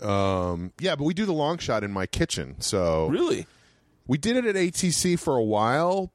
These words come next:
Speaker 1: but it just didn't have the same vibe. It's like in my, you know, I love A T C, and, you know, thank God Al and Bill put that all together.
Speaker 2: Yeah.
Speaker 1: But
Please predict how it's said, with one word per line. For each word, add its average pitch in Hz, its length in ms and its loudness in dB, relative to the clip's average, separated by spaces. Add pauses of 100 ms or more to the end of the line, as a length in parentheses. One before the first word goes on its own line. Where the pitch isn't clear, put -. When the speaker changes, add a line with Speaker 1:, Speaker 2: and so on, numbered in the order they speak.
(140)
Speaker 1:
but 120 140 0
it 120 80 -8
just - 220 -2
didn't 135 240 0
have 123 260 0
the 107 80 -2
same 98 880 2 (480)
vibe. 104 680 2 (420)
It's 143 140 0
like 170 160 -2
in 165 160 0
my, 190 440 2 (360)
you 170 100 -2
know, 117 160 2
I 127 100 2
love 151 240 2
A 139 100 2
T 113 160 -4
C, 120 260 2
and, 101 180 -2
you 104 60 -4
know, 85 320 -4 (340)
thank 113 260 -4
God 101 380 2 (120)
Al 95 300 2
and 85 160 -2
Bill 92 440 2 (100)
put 117 180 0
that 90 100 2
all 85 120 2
together. 107 580 0
Speaker 2:
Yeah. 95 200 0 (640)
Speaker 1:
But 120 380 2